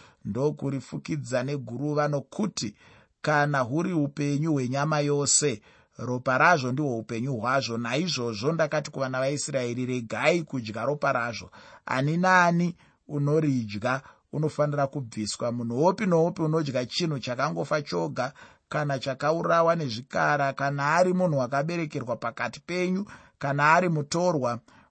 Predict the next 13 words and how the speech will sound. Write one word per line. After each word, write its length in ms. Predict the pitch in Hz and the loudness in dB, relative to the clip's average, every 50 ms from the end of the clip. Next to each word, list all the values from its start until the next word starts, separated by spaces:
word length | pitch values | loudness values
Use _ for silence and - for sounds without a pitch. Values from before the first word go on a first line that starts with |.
| _ - | _ -8
unofanira 720 | 123 139 143 139 - - 160 151 151 151 151 147 143 143 | -4 -4 -4 -4 -2 2 2 2 2 2 2 0 0 0
kusuka 960 | 143 - - 151 147 147 143 - - _ _ - - - - 156 - 147 135 135 | -2 -4 -6 -6 -6 -6 -8 -10 -18 _ _ -10 -6 -4 -4 -2 0 0 0 0
nguo 280 | 123 127 120 117 120 | -2 -4 -6 -6 -8
dzake 520 | 110 107 - 120 113 120 139 139 - 156 156 | -8 -8 -8 -6 -4 -4 -4 -4 -4 -4 -4
nokuzvishambidza 1080 | 156 151 143 147 165 143 110 107 104 - 147 147 160 160 151 147 139 120 - 120 123 | -4 -4 -6 -6 -8 -8 -6 -6 -4 -2 -2 -2 -2 -2 -2 -4 -4 -4 -4 -4 -4
nemvura, 800 | 143 151 151 147 143 123 120 117 120 123 120 117 117 110 104 - - - - - _ | -4 -4 -2 -2 -4 -4 -6 -8 -8 -6 -4 -4 -4 -4 -6 -10 -14 -20 -20 -20 _
ave 260 | - - 139 151 156 165 | -4 0 2 2 2 2
usina 400 | 165 151 - - 165 156 147 143 | 2 2 2 0 2 0 0 0
kunaka 640 | - 165 165 165 160 151 139 127 - - 120 104 - - - _ _ _ _ _ | -2 -4 -4 -2 0 0 0 -2 -2 -4 -6 -8 -10 -16 -20 _ _ _ _ _
kusvikira 720 | - - 127 - - - - 127 - - - 139 127 120 123 | -10 -6 -4 -2 -2 -2 -2 -4 -8 -8 -6 -4 -2 -2 -2
madeko. 640 | 127 123 120 120 127 139 143 151 147 147 139 139 | -4 -4 -6 -6 -4 -2 -2 -2 -2 -2 -4 -6
Ipapo 800 | 143 151 165 165 147 - 170 165 143 131 - - 156 151 139 135 - - - _ _ - | -4 -4 -4 -6 -2 0 2 4 4 2 0 0 0 0 0 -2 -6 -14 -20 _ _ -8
uchazova 840 | 143 131 - 156 147 139 117 107 107 110 107 107 113 123 131 131 | -6 -2 2 2 2 2 0 -2 -6 -6 -6 -6 -4 -2 -2 -2